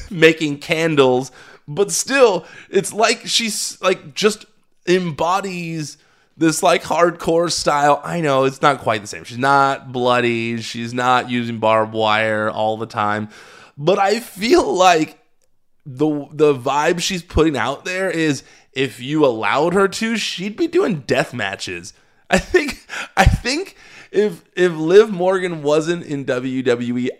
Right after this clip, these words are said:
I could see her in death matches right now. It just kind of feels,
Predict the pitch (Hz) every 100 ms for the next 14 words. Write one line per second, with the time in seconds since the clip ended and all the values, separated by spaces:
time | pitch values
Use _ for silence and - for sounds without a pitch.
0 | - 143 226 - 415 - - - 233 233
1 | 185 190 185 175 165 127 - 143 147 135
2 | 113 107 - 107 104 98 98 101 92 -
3 | 156 143 117 - 349 - - 180 185 220
4 | 240 - 175 147 135 127 131